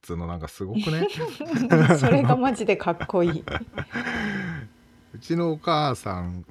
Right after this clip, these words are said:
Speaker 1: はサボテンっていう、あの、とんかつ屋で働いてますけど。
Speaker 2: あー、出た、サボテン。
Speaker 1: <laughs> まあ、別に比べるものではないんですが。
Speaker 2: それはそれで素晴らしいことですからね。
Speaker 1: <laughs> でも、まあまあ有名なんだよね。あの、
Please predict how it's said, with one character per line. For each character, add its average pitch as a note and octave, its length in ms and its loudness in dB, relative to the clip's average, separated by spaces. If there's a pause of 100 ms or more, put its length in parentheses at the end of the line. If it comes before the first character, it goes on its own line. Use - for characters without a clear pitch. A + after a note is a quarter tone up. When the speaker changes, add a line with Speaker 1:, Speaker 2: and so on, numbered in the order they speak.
(420)
Speaker 1:
は F#2 200 -4
サ - 180 -4
ボ A#2+ 160 -4
テ A#2+ 160 -4
ン A#2+ 80 -6
っ - 20 -20
て - 120 -8
い A2 80 -2
う、 A2 220 -6
あ G#2 100 -10
の、 F2+ 140 -10
と - 160 -8
ん A#2 60 -8
か A2+ 100 -4
つ G#2+ 100 -6
屋 G#2 60 0
で A2 60 -4
働 G2+ 240 -6
い - 20 -14
て G2+ 80 -12
ま G2+ 60 -10
す - 100 -14
け - 80 -14
ど。 D#2 160 -12 (420)
Speaker 2:
あ D4 40 6
ー、 A4 480 10
出 - 60 4
た、 F4 180 6
サ D#4+ 120 4
ボ D#4+ 140 0
テ D#4 300 2
ン。 C4 240 -2
Speaker 1:
<laughs> - 0 -
ま C4+ 500 0 (340)
あ、 A2 100 -4
別 A2+ 160 -6
に B2 80 -6
比 D3+ 80 0
べ D#3 220 2
る D#3 420 0
も B2+ 320 -6
の C#3+ 100 0
で G#2 60 0
は F#2 60 0
な F2+ 120 -4
い F2 40 -4
ん - 20 -4
で E2+ 100 -4
す E2+ 160 -12
が。 E2 220 -10 (680)
Speaker 2:
そ - 40 -18
れ - 60 -6
は D3+ 100 4
そ D#3 160 2
れ - 60 2
で D#3+ 140 2
素 - 80 -12
晴 F#3+ 160 -4
ら F#3 60 -6
し - 80 -8
い F#3+ 80 -2
こ F3+ 120 -4
と - 100 -8
で F3 80 -8
す F#3 80 -6
か - 100 -6
ら F#3+ 60 -6
ね。 C#4 160 -8 (200)
Speaker 1:
<laughs> - 220 -20
で C3+ 60 -8
も、 G#2 100 -6
ま B2+ 220 -4
あ D3+ 40 -2
ま D3+ 140 0
あ C#3 40 0
有 C3 240 0
名 C3 120 -2
な A#2+ 100 -4
ん F#2 60 -4
だ C#2 80 -8
よ - 60 -14
ね。 - 60 -14 (840)
あ D#2 160 -16
の、 - 80 -18